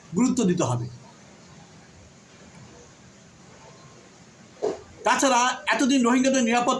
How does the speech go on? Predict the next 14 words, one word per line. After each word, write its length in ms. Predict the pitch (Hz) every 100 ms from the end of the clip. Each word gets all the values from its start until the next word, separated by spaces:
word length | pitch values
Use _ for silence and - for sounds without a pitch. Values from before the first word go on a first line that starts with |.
| -
প্রত্যাবাসন 520 | 202 - 247 247 262 254
নিয়ে 180 | 196 185
কথাবার্তা 420 | 208 226 240 262 214
হলো, 260 | 240 160 - - - - - -
এখন 200 | 190 233 208
রোহিঙ্গাদের 1120 | 254 247 269 - - - - - 160 175 247 190
বাংলাদেশে 320 | 220 254 -
অনুপ্রবেশের 680 | 254 226 262 277 277 262 254
বিষয়টি 380 | 220 220 240 233
আবার 180 | 208 208
নতুন 240 | 220 247
করে 120 | 202
যোগ 160 | 151 147
হয়েছে। 300 | 123 120 -